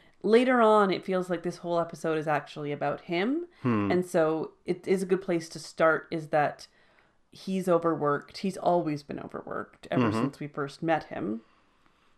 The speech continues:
Speaker 1: But he is extra overworked. He's not only doing his own work, he's taking on the work of everyone else. And I think that is what Doctor Turner is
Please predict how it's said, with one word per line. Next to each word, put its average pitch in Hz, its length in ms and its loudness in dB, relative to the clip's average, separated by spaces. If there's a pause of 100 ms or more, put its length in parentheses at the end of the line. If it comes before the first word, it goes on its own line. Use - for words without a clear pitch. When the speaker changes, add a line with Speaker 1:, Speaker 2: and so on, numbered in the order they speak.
(160)
Speaker 1:
But 180 140 -2
he 175 140 2
is 160 180 0
extra 170 460 0
overworked. 143 640 -6 (480)
He's 151 220 -6
not 156 200 4
only 151 200 0
doing 156 220 -2
his 165 160 0
own 214 220 6
work, 208 240 4
he's 214 140 -4
taking 202 340 -2
on 196 100 0
the 190 60 -2
work 180 240 -2
of 170 100 -2
everyone 151 380 -4
else. 151 520 -2 (420)
And 185 160 4
I 165 60 4
think 190 420 -2 (100)
that 170 320 2 (960)
is 196 280 8
what 190 140 2
Doctor 165 320 -2
Turner 147 400 -4
is 143 180 -4